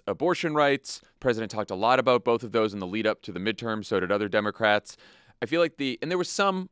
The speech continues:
uh, you heard some of the, some, uh, candidates talk about freedom, uh, in the lead up to the midterms, but I feel like it really took hold maybe in the last year or so since the, uh, since the election.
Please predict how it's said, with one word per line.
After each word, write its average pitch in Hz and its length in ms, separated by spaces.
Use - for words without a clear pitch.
uh, - 160
you 147 180
heard 165 180
some 160 240
of 147 100
the, 120 240
some, 151 280
uh, 107 300
candidates 110 560
talk 104 240
about 95 240
freedom, 87 480
uh, 92 180
in 95 80
the 95 80
lead 92 160
up 90 80
to 95 100
the 85 60
midterms, 87 600
but 123 100
I 117 40
feel 160 140
like 151 140
it 104 80
really 135 400
took - 300
hold 104 600
maybe 104 220
in 98 80
the 95 100
last 98 640
year 110 340
or 90 120
so 85 240
since 90 340
the, 92 300
uh, 87 140
since 87 200
the 95 80
election. 90 320